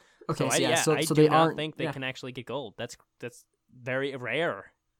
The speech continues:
Speaker 1: Yeah, the, the, uh, the, the, the standings, um, ban-, um, board at the end of bobsled does show, like, like, only the top seven are actually capable of winning. So that's, which is very crazy. Never seen that before.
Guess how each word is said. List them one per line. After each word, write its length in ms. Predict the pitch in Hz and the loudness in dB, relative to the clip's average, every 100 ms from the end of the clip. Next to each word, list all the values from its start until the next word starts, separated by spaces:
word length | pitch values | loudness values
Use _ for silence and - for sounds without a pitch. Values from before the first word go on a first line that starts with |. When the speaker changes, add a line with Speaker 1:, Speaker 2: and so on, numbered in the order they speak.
| - _ _ _ _ _ _ _ _ | -20 _ _ _ _ _ _ _ _
Speaker 1:
Yeah, 180 | - 143 | -2 -2
the, 220 | 139 147 147 | 2 0 0
the, 160 | 185 | 2
uh, 260 | 175 156 143 | 4 4 4
the, 280 | 139 131 120 | 2 0 -2
the, 220 | - - - | -2 -2 -2
the 80 | 143 | -2
standings, 560 | - 175 196 175 151 120 | 0 4 4 4 0 0
um, 220 | 135 139 | 0 2
ban-, 260 | 127 131 131 135 | 2 -2 0 0
um, 280 | 131 123 | 2 0
board 360 | 123 123 123 123 | -2 2 4 2
at 100 | 101 | 0
the 100 | 113 | -4
end 140 | 131 | -2
of 180 | 127 117 123 127 | -2 -4 -8 -2
bobsled 500 | 131 135 123 123 120 | 2 2 2 -4 -4
does 220 | 123 123 | -2 -2
show, 300 | 123 131 123 | -2 -2 -2
like, 200 | 120 113 | 0 -2
like, 160 | 113 110 | -4 -6
only 160 | 123 120 | -6 -6
the 80 | |
top 180 | 123 123 | -2 -2
seven 400 | - - 127 120 | 0 -2 -2 -2
are 140 | 113 104 | -4 -4
actually 320 | 117 - 113 | -6 -6 -8
capable 460 | - 120 110 107 | -6 -6 -4 -4
of 100 | 107 | -4
winning. 420 | 107 110 110 113 123 _ _ _ _ _ | -6 -6 -6 -8 -12 _ _ _ _ _
So 260 | - 151 139 | -4 0 0
that's, 220 | 143 156 | -2 -4
which 160 | 175 | -6
is 140 | 185 - | -8 -2
very 240 | 165 226 | 2 2
crazy. 420 | - 208 156 123 | 0 0 2 0
Never 240 | 113 156 165 | -2 0 0
seen 200 | - 151 | -2 -2
that 120 | 131 | -4
before. 320 | 120 120 117 | -4 -4 -4